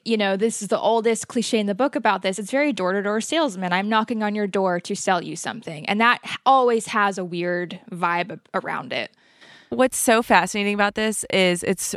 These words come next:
Speaker 2: like, really reminding me of Ashley and Andrew's story and their Jesus conversations. And I'm wondering if, uh, their pastor was, like, used to be Y wam or something, 'cause this sounds exactly like that story.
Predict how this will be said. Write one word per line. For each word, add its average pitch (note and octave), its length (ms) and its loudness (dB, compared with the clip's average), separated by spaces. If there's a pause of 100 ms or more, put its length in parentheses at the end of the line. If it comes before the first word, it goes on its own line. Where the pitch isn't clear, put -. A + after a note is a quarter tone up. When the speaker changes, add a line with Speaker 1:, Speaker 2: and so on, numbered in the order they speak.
Speaker 2:
like, F#3 420 2
really F3 1040 4
reminding E3 500 2
me D#3+ 260 2
of D#3+ 200 2
Ashley E3 460 2
and D#3 80 -2
Andrew's D#3+ 420 0
story F3+ 400 2
and F3 140 0
their E3+ 100 2
Jesus E3 460 -2
conversations. G3+ 920 0
And F3+ 100 0
I'm F3 160 2
wondering F#3 680 2
if, D#3 440 2 (800)
uh, - 360 2 (140)
their E3+ 240 4
pastor E3+ 680 0
was, E3+ 200 0
like, D3 240 0 (300)
used E3 320 -2
to - 60 -8
be D3+ 140 0
Y B2 240 0
wam G#2+ 240 -2
or G#2+ 100 -2
something, - 460 -6
'cause F3+ 140 0
this F#3+ 120 0
sounds G3+ 300 2
exactly D3+ 760 -2
like - 280 -6
that - 280 -4
story. E2+ 600 -2